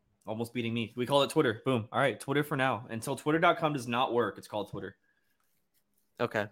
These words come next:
Speaker 2: All right, yeah, we're up to three twenty-two, and I think that's, like, up thirty in the past week or two.
Speaker 1: Yeah, that's big.
Speaker 2: So,
Speaker 1: I'm
Speaker 2: shout
Speaker 1: at
Speaker 2: out to all of
Speaker 1: four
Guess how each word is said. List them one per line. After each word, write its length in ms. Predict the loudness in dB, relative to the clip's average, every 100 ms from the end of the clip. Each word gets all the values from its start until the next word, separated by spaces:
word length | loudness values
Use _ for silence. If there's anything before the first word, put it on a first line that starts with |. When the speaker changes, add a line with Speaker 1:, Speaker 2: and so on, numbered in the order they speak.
| _ _ _ _ 2
Speaker 2:
All 100 | 6
right, 100 | 8
yeah, 140 | 8 6
we're 300 | 4 6 6
up 120 | 6
to 80 | 0
three 160 | 0
twenty-two, 400 | 2 -2 0 0
and 80 | 2
I 60 | 0
think 180 | 0
that's, 160 | 0 2
like, 140 | 2
up 240 | 2 0 _ 2
thirty 420 | 4 4 0 -4 -6
in 80 |
the 60 | -2
past 300 | 2 2 0
week 220 | -6 -4
or 80 | -6
two. 320 | -2 -4 -4 -2
Speaker 1:
Yeah, 160 | 0
that's 160 | 0 -2
big. 240 | -2 0
Speaker 2:
So, 340 | 2 2 0 -6 _ _ -20 _ -4
Speaker 1:
I'm 100 | 4
Speaker 2:
shout 120 | 8
Speaker 1:
at 60 | 8
Speaker 2:
out 40 |
to 60 | 6
all 40 |
of 60 |
Speaker 1:
four 80 | 4